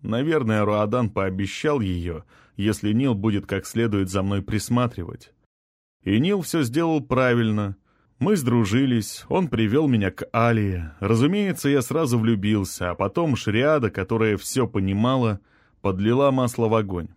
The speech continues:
показав мне казнь в Арлисе. Я испугался за Алию, поверил Антонию. Зачем это нужно было Шириаде, тоже понятно. Она и принц меня испытывали.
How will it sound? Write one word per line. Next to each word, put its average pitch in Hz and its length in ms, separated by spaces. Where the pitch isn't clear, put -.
показав 113 560
мне 98 220
казнь 107 440
в 98 140
Арлисе. 92 680
Я 95 200
испугался 113 640
за 101 300
Алию, 123 380
поверил 104 540
Антонию. 95 640
Зачем 110 420
это 180 180
нужно 170 360
было 151 240
Шириаде, 147 520
тоже 127 360
понятно. 92 680
Она 123 340
и 127 60
принц 135 360
меня 117 280
испытывали. 87 720